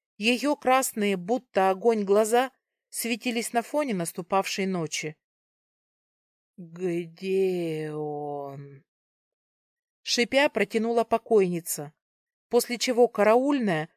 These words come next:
потеряв контроль над собственным телом, в приступе паники закатила глаза и отключилась. Искореженное тело Брунхильды постепенно регенерировало,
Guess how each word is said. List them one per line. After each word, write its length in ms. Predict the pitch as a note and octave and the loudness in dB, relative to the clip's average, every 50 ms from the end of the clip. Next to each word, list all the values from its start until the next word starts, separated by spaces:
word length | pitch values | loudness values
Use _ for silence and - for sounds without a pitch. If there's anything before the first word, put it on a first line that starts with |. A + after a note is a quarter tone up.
| _ _ - | _ _ -2
потеряв 460 | G3 G3+ - A#3+ A#3+ A#3 G#3+ G#3+ - | -2 0 2 2 4 4 4 2 0
контроль 540 | - G#3+ G#3+ G#3+ - - G#3+ A#3 A3+ G#3 F#3 | -2 -2 -2 -2 -2 0 2 4 4 4 2
над 220 | F#3 F#3+ F#3 - | 0 -2 -4 -4
собственным 640 | - - G#3+ F#3+ - - - - F#3+ F#3+ F#3+ F#3 | -2 -4 -4 -4 -4 -8 -8 -4 -4 -2 -2 -4
телом, 440 | F3+ - - F#3+ F3+ E3+ E3 D3 D#3 _ _ _ _ _ _ _ _ _ | -4 -4 -2 0 0 0 -2 -4 -8 _ _ _ _ _ _ _ _ _
в 160 | - - - | -20 -10 -4
приступе 500 | - B3 - A3+ - - A#3+ - A#3 A#3+ | -2 0 0 0 -2 -4 -4 -2 -2 -2
паники 460 | - - C#4 D4 C4+ A#3+ F#3 - F#3+ | 0 0 0 0 0 -2 -4 -4 -4
закатила 500 | E3 F3+ F3 - G3 G3 - G3+ F#3 F3+ | -2 -2 -2 -2 -2 -2 0 0 0 0
глаза 380 | F#3 G3 F#3+ F#3+ F#3+ A3 A#3+ A#3 | 0 0 -2 -2 0 0 0 0
и 200 | - - G3 F#3+ | 0 0 -2 -2
отключилась. 920 | F#3+ - - - G3 G3+ G3 - - - E3 D3+ C#3+ C#3 C3+ - - _ _ _ _ _ _ _ _ _ _ _ _ _ _ _ _ _ _ _ - | -2 -4 -6 -4 -4 -4 -4 -4 -6 -6 -6 -6 -6 -6 -8 -12 -16 _ _ _ _ _ _ _ _ _ _ _ _ _ _ _ _ _ _ _ -6
Искореженное 720 | A#3 G#3+ - - C#4+ D4 D#4+ E4 B3+ B3+ B3 A#3 A#3 A3 G#3 | -6 -2 0 2 2 4 4 4 2 2 0 2 2 2 2
тело 320 | - - C4 B3 A#3 G#3 | 0 0 0 2 2 0
Брунхильды 800 | F#3 F3+ G#3 G#3 G#3 G3+ - - C#4+ C#4+ C4+ A3+ F3+ E3+ D#3 - _ _ _ _ _ _ _ - | 0 0 -2 -2 -2 -4 -4 -4 -2 -2 -2 -2 -2 -2 -4 -4 _ _ _ _ _ _ _ 0
постепенно 720 | A3 A3+ - - - A3+ - - B3+ B3+ B3 A#3 A3+ A#3 | 0 0 0 -2 -6 -6 -2 2 2 2 2 2 0 0
регенерировало, 920 | A#3 A#3 G3 A3 A3+ A3 A3 A3+ G#3+ A3 G#3+ F#3 E3 D#3+ D#3 D3+ D3+ C#3+ | 0 0 -2 -2 -2 -2 0 0 0 0 0 0 -2 -2 -4 -4 -6 -8